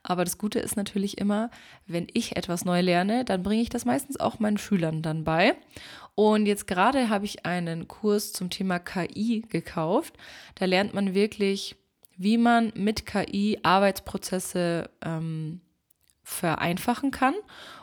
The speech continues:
und zum Beispiel Social-Media-Beiträge mit K I erstellen kann.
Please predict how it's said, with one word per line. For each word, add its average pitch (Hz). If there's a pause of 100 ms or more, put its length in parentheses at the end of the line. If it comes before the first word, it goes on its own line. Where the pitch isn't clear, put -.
(120)
und 240
zum 214
Beispiel 208
Social-Media-Beiträge 196
mit 165
K 175
I 170
erstellen 165
kann. -